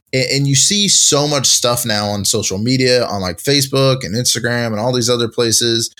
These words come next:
um, videos with, like, deep fakes and all this other stuff. So I, I, I think everybody's a skeptic. I mean, I'm, I'm definitely a skeptic, right? I, I,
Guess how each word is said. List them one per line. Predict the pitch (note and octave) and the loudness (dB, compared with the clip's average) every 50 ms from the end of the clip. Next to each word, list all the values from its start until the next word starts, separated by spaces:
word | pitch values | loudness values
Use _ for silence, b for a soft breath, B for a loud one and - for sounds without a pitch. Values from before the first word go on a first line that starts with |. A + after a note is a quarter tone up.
| B B B B B _ - | B B B B B _ -4
um, | A#2 A#2 A#2 A2 A2+ - - _ B2+ | -2 0 0 0 -2 -6 -8 _ -2
videos | A2+ C#3 D3 D3+ C#3+ C3+ C3+ C3+ C3+ C3 A#2+ | 0 2 2 4 4 4 4 4 4 2 0
with, | B2 G#2 | 0 -2
like, | G2+ G2 F#2+ F#2+ F2+ | -2 -4 -4 -4 -2
deep | - C3+ D3 C#3+ - - | -2 -2 0 -2 -4 -4
fakes | - - C3+ C3 C3 C3 C3 B2+ A2+ - - | -2 0 2 2 4 2 2 2 2 0 0
and | A2 G#2+ | 0 0
all | A#2+ C3+ C#3 | 0 0 0
this | B2 - - | 2 2 2
other | C3+ C3 C3 A#2+ | 2 0 0 -2
stuff. | - - A2 G#2 G2+ | 0 0 0 -2 0
So | - - A#2+ A2+ A#2 A2 B B B B B B B B _ _ C#3 | 0 0 0 0 -2 -4 B B B B B B B B _ _ -2
I, | C#3 C3 C3+ E3 E3+ E3 - - | 0 0 0 0 -2 -2 -2 -4
I, | F#3 | -4
I | |
think | G3 F#3+ A3+ A#3 A#3 G#3+ G#3+ - - _ _ | -2 0 0 -2 -2 -2 -6 -10 -18 _ _
everybody's | D3+ D3+ D3 D#3+ F#3 G3 E3 C3 A#2+ A#2 A#2+ A#2+ A2+ A2 A#2 | -4 -2 0 0 0 0 0 0 0 2 2 2 2 2 2
a | G#2 | 2
skeptic. | - - - A#2 A2+ G#2+ - - E3+ E3 - - - | 0 0 0 -2 -4 -4 -4 -4 -6 -6 -8 -8 -6
I | - E3+ | -4 -2
mean, | F#3+ F#3+ F3 - - | 0 0 0 0 0
I'm, | - G3 G3+ - - | -2 -2 -2 -2 -2
I'm | - F#3 F3+ D3+ C3 | -2 0 0 2 2
definitely | C3 A#2 G#2 - B2 G#2+ F#2+ G2 G2 | 2 0 0 0 -2 -2 -2 -2 0
a | F#2 | 0
skeptic, | - - - F2 E2+ - - F#2 F2+ - | 0 0 0 -2 -6 -6 -6 -8 -6 -6
right? | G2 G2 G2 G#2 - - | -4 -4 -2 -2 -2 -2
I, | A2 | -2
I, | A2+ - - | -4 -4 -4